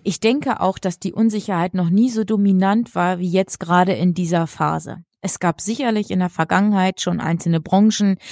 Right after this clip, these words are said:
die mit der Digitalisierung und den Automatisierungspotenzialen zu kämpfen hatten und da auch schon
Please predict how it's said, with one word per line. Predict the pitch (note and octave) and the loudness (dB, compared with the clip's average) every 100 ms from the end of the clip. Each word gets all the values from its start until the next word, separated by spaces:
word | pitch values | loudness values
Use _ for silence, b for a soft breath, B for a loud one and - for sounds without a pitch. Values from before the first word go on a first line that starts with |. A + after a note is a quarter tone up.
| B B3 - F#3 | B -16 -10 0
die | F#3+ E3+ | 2 4
mit | E3+ D#3+ - - | 2 2 -4 -8
der | F3 D#3+ D#3+ | -2 -2 -2
Digitalisierung | D#3 D3+ E3 E3+ E3 E3 F#3 C4 A3 G3+ E3+ | -6 -8 -6 -4 -2 0 2 2 4 4 2
und | D#3+ | 0
den | D#3+ | -4
Automatisierungspotenzialen | E3 D#3+ F3 E3 E3 E3 B3+ A#3+ G#3+ G3 - D#3+ F#3+ F3+ G#3 G#3 F#3+ G3+ F#3+ G3 | -4 -4 -2 -2 -2 0 2 4 4 2 -2 0 0 2 0 0 0 2 2 0
zu | - | -2
kämpfen | D#3+ - C4+ C4 A3+ G#3+ | -6 -4 -4 -2 0 0
hatten | G3 - G3 | 0 0 0
und | F3 F3 | 0 2
da | F3+ | 2
auch | C3+ G3+ | 2 0
schon | - G3 | 0 2